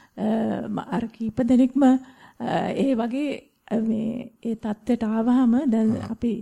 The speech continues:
Speaker 1: භාවනා කරගෙන ගිහිල්ලා
Speaker 2: ඔව්.
Speaker 1: කම්පණේ මොක්කෝම ඇති වෙලා ඊට පස්සේ ඒවත් හුඟක් සමනය වෙලා
Speaker 2: ඔව්.
Speaker 1: ඊට පස්සේ මේ අර නිස්කලංක තැනකට ආවා.
Speaker 2: හහ.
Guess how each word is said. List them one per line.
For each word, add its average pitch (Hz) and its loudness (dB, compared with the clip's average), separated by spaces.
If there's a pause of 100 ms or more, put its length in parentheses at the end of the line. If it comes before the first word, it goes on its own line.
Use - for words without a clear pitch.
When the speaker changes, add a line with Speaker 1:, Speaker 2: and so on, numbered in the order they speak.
(280)
Speaker 1:
භාවනා 220 -4
කරගෙන 214 -4
ගිහිල්ලා 233 -2 (200)
Speaker 2:
ඔව්. 202 -8
Speaker 1:
කම්පණේ 247 2
මොක්කෝම 233 2
ඇති 220 -2
වෙලා 262 0
ඊට 262 -4
පස්සේ 247 -2
ඒවත් 226 -4
හුඟක් 220 -4 (160)
සමනය 214 -2
වෙලා 208 -4 (200)
Speaker 2:
ඔව්. 110 -8 (460)
Speaker 1:
ඊට 254 2
පස්සේ 294 4
මේ 240 6 (440)
අර 185 -6 (520)
නිස්කලංක 285 0
තැනකට 262 2
ආවා. 302 0 (240)
Speaker 2:
හහ. 220 -2